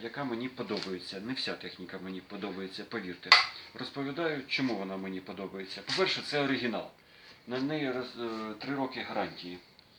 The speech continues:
Е, по-друге, е, потужність двигуна, е, тисяча чотириста ватт. Цього досить для розрізання будь-якої, е, деревини, в тому числі і дуба. По-третє, нічого не хилитається,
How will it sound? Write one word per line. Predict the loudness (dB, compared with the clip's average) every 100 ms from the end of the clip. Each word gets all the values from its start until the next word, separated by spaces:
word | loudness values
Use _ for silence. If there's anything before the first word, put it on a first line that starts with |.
| -20 -20 -20 -10
Е, | -6 -6 -6 -12 -8
по-друге, | -4 2 2 2 -2 -10 -18 -20 -14 -8
е, | -6 -8 -16 -20 -20 -18 -12
потужність | -2 -2 0 -2 -2
двигуна, | -2 -2 0 -2 -4 -14 -20 -20 -16
е, | -12 -10 -10 -8
тисяча | -6 -2 -2 0
чотириста | 0 0 0
ватт. | 0 -2 -2
Цього | -2 -2
досить | 0 -2 -2 -6
для | -4 2 2 2
розрізання | -2 -2 -2 2 4 4
будь-якої, | 2 0 0 0 2 0 0 -8 -20 -12 -6
е, | -2
деревини, | -2 0 0 -2 -2
в | -2
тому | -4 -2
числі | -6 -6 -6 -8 -8
і | -8
дуба. | -6 -4 -6 -8 -12 -20 -20 -20 -10
По-третє, | -6 0 0 0 -4 -10 -16 -12 -4
нічого | -2 0 2 4
не | 2
хилитається, | 2 2 2 4 4 4 0 -6